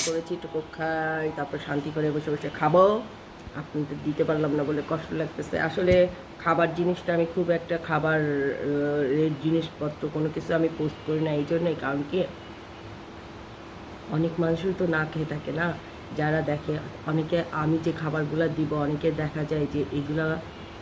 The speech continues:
বছর পর বছর হয়তো খেতে পারে না, তাই না? তখন তাদের জন্য তো খারাপ লাগে। সেই জন্য আমি সাধারণত খাবারের খ-, ছবি টবি খুব কম দিই। আগে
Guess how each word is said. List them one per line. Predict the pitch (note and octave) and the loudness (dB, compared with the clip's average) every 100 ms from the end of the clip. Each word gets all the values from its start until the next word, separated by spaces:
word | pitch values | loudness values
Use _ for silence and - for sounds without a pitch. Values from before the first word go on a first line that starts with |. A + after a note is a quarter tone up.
| - | -4
বছর | D#3 D#3+ E3+ E3 | 0 2 2 2
পর | E3+ D#3 D#3 | 2 0 0
বছর | D#3 D#3 E3+ E3 | -2 0 2 2
হয়তো | D#3 D3+ D3+ - | 0 -2 -4 -4
খেতে | C#3+ C3+ | -6 -4
পারে | C#3+ C3+ | -6 -6
না, | C3 B2 - | -6 -6 -4
তাই | D#3 | -2
না? | F3+ F3 - - - - | -2 -4 -6 -14 -12 -8
তখন | D#3+ D#3+ | -4 -2
তাদের | E3 D#3 D#3 E3 | -2 -2 -2 0
জন্য | E3 D#3+ | 0 0
তো | D#3+ | -4
খারাপ | D#3+ F3 - | -6 -6 -6
লাগে। | D3+ D3 C#3+ | -6 -6 -4
সেই | D#3+ D#3 | -2 0
জন্য | D#3+ | 2
আমি | D#3+ D#3+ | 2 0
সাধারণত | D#3+ D3+ D#3 D#3 D#3+ - | -2 -2 0 0 -2 -4
খাবারের | D3+ D3 D3+ D3+ D3+ | -2 0 0 0 0
খ-, | D3 C3+ - - - | -2 -2 -6 -8 -2
ছবি | D3 D3+ | 0 0
টবি | D#3+ D#3+ D#3+ - | 0 -2 -2 0
খুব | G#3+ - - | 0 0 -4
কম | D#3+ D3 C#3+ | 0 2 2
দিই। | - A#2 - | 0 -6 -8
আগে | C#3 C#3 D#3+ | -8 -2 2